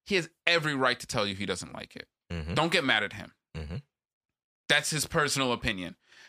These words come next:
Speaker 1: I will never fault him for that. He has every right to think that. But to then go on a rant saying that all the music sounds the same and everybody named Baby is doing the music you wanna make makes you sound stupid, especially after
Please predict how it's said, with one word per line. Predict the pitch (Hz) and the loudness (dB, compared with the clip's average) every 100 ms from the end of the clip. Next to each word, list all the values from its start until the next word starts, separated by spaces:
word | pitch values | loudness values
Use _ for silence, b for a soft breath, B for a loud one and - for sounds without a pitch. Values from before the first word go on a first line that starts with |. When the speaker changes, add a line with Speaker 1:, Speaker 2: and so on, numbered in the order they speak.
| B | B
Speaker 1:
I | 143 | 2
will | 147 139 | 4 2
never | 135 147 165 208 214 190 170 | 0 2 4 6 6 6 4
fault | 160 156 139 | 6 4 6
him | 131 117 | 2 0
for | 117 | -2
that. | 104 92 - _ _ | -2 -2 -6 _ _
He | 156 | -2
has | 143 113 - - | -2 -2 -4 2
every | 190 202 175 180 | 4 4 0 -2
right | 135 143 147 - | 0 0 0 -4
to | - 120 | -6 -2
think | 120 117 - | -2 -2 -6
that. | - _ _ _ _ _ _ - | -10 _ _ _ _ _ _ -4
But | - - | -4 2
to | 143 | 0
then | 120 139 214 | 4 2 2
go | 220 214 | 2 2
on | 202 | 2
a | 165 147 | 2 4
rant | 147 135 117 | 4 2 0
saying | 135 127 | -2 0
that | 117 - | 0 0
all | 131 165 196 | 2 4 4
the | 190 | 2
music | 185 170 165 | 0 0 -2
sounds | - 147 147 | 0 0 0
the | 139 | -4
same | - 131 127 120 | 0 0 0 0
and | 117 117 | 0 2
everybody | 131 156 160 151 151 | 2 2 2 2 2
named | 143 139 135 127 | 0 0 0 -2
Baby | 127 127 127 123 120 | 0 2 2 2 2
is | 113 | 0
doing | 117 120 | 0 0
the | 117 | 0
music | 117 113 117 113 | 0 -2 -4 -2
you | 117 | 0
wanna | 110 104 | 0 0
make | 101 95 90 _ B B B B | 2 2 0 _ B B B B
makes | 135 131 | -4 0
you | - | 0
sound | 131 110 | 0 0
stupid, | - 110 101 - | -2 -2 -4 -6
especially | 82 - 156 170 185 160 | -4 0 2 2 2 2
after | 139 - 127 123 127 | 2 0 0 0 -2